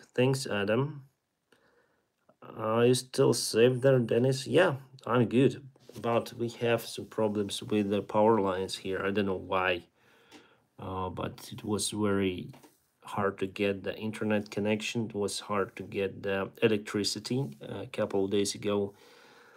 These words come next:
And now they called that they fixed, um, the problem.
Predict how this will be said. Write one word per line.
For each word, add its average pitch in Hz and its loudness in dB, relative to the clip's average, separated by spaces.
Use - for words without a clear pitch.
And 104 0
now 101 4
they 98 0
called 101 0
that 98 -2
they 95 -2
fixed, - -6
um, 101 -6
the 104 -8
problem. 117 0